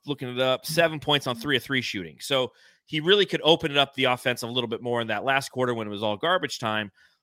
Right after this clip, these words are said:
But I liked what I see from Torrey. I saw a little bit more engagement, and I was telling Mike at, uh, one of our Jamsters who was at Marley's with me that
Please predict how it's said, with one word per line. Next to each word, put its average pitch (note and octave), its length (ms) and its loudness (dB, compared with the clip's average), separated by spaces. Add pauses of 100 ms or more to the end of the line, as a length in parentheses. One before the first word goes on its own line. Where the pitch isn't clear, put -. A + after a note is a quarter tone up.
(120)
But D3+ 120 4
I A3 120 8
liked D#3 260 4
what C3+ 80 4
I A#2+ 60 6
see A#2+ 180 -2
from A2 180 -12
Torrey. B2 220 0
I - 20 -2
saw D#3 160 0
a F3 40 2
little F3+ 140 2
bit E3+ 120 -2
more D3+ 180 2
engagement, A#2 680 0
and A#2+ 200 0
I A#2+ 60 2
was B2 120 -4
telling C#3 280 0
Mike D3 340 4
at, A#2 300 2 (160)
uh, G#2+ 220 -2
one A#2 180 -2
of A2+ 60 -6
our A#2+ 100 -2
Jamsters C3 560 -4
who B2 100 -2
was A2+ 160 -4
at A2 180 0
Marley's B2 400 -2
with A#2 160 -6
me A#2 140 -4
that A2 260 0